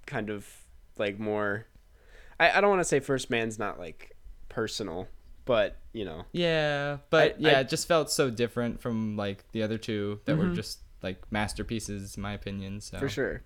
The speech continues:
Speaker 1: yeah, it's by no means a
Speaker 2: Yeah.
Speaker 1: bad movie, but compared to La La Land and Whiplash, you know, it's
Speaker 2: Mm.
Speaker 1: hard to follow that up.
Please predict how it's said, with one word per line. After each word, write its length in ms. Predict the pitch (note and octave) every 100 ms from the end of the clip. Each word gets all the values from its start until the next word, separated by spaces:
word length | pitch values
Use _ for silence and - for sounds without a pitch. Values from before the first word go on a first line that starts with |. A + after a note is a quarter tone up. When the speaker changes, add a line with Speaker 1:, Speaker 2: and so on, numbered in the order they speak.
| -
Speaker 1:
yeah, 260 | A#2+ D#2+ D2+
it's 200 | D3+ -
by 160 | F#3+
no 160 | G3 G#3
means 220 | F#3 C#3+
a 40 |
Speaker 2:
Yeah. 60 | B2
Speaker 1:
bad 240 | A#2+ A2
movie, 240 | A2 G2+ F#2
but 180 | G2+ G2
compared 300 | A2+ C3 A#2
to 80 |
La 260 | G#2+ G#2 G2+
La 60 | G2
Land 220 | F#2+ F#2+
and 100 | F#2
Whiplash, 480 | F2+ - F2 F2 -
you 60 |
know, 140 | E2 E2+
it's 220 | F#2+ - - - - - -
Speaker 2:
Mm. 340 | C3+ C3+ B2+
Speaker 1:
hard 180 | C3 B2
to 60 | G2+
follow 360 | - E2+ D#2+ D#2+
that 140 | C#2
up. 160 | G#2